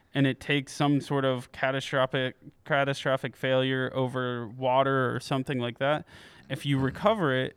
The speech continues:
that S D card is actually, like, water resistant. It's, like, it takes impact,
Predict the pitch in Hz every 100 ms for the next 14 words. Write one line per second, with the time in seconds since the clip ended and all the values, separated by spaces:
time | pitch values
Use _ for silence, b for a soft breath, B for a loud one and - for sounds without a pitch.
0 | - 139 135 - 156 - 175 151 135 123
1 | 107 131 135 - 131 127 123 135 123 -
2 | 131 120 123 135 131 127 127 123 - 131
3 | 127 127 - 120 120 - - 120 127 113
4 | - - 131 - _ - 143 131 - 143
5 | 151 139 139 127 127 -